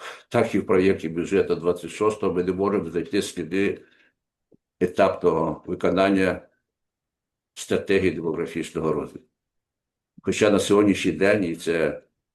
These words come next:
статистика вже всім достатньо відома, вона дуже-дуже тривожна. Смертність в Україні втричі перевищує народжуваність.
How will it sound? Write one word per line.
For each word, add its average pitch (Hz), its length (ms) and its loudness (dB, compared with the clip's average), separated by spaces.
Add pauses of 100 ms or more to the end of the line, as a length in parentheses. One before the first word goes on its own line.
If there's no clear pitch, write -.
(300)
статистика - 720 -4
вже 82 180 0
всім 76 320 -2
достатньо - 500 -2
відома, 92 480 2
вона 87 320 0
дуже-дуже 92 800 2
тривожна. 90 640 -2 (1120)
Смертність 104 640 2
в 90 40 -2
Україні 98 580 4 (100)
втричі 104 520 -2
перевищує 85 640 -2
народжуваність. - 720 -6